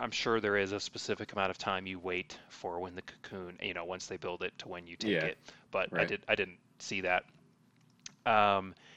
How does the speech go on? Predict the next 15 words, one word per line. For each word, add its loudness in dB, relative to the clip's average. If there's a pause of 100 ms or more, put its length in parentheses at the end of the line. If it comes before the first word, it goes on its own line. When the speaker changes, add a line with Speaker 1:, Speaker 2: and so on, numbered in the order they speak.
Speaker 1:
and 2
so, 6
yeah, 4
they 6
either 6 (340)
take 0
the -2
cocoons -6
and -6
they -2 (120)
dip 0
them -4 (100)
in -6 (360)
boiling 2
water. 2